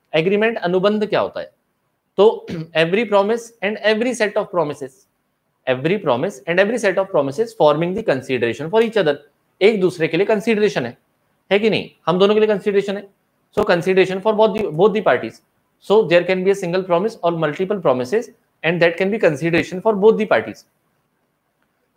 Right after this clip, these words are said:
ठीक है? That can be consideration for both the parties, it is called as an agreement, ठीक है?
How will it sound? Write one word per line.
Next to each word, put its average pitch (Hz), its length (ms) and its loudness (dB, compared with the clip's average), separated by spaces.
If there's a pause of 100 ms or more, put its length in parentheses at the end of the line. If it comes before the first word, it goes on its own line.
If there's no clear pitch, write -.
ठीक 175 80 2
है? 190 60 4
That 165 220 2
can 185 160 -2
be 202 100 -6
consideration 170 580 -4
for 214 140 -2
both 196 180 2
the 202 140 -2
parties, 107 320 -2 (120)
it 151 80 -6
is 175 120 -8
called 120 240 0
as 160 80 -4
an 220 80 -4
agreement, 170 320 -6 (640)
ठीक 175 80 0
है? 226 80 4